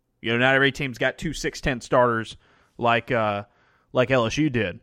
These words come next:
On the flip side, Wendell Green, not the biggest dude out there, the smallest dude out there. And yet we have seen since that Georgia game, he has continued to play so very well.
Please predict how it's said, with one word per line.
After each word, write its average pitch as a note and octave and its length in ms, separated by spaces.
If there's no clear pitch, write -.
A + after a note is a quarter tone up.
On C3+ 120
the G2+ 40
flip G#3+ 260
side, A2 360
Wendell D3 240
Green, A#2+ 480
not E3+ 300
the G3+ 80
biggest B2 320
dude A2 160
out F2+ 220
there, F#2 260
the A2+ 80
smallest A#3+ 400
dude B2 180
out F#2+ 220
there. F#2+ 260
And C3+ 640
yet D3 420
we D3 200
have C#3+ 160
seen F#3+ 300
since D3+ 220
that B2+ 160
Georgia C#3+ 360
game, A2+ 260
he C3 120
has B2+ 120
continued C3+ 440
to A#2 60
play A2+ 260
so D3 340
very A#2+ 260
well. G2+ 500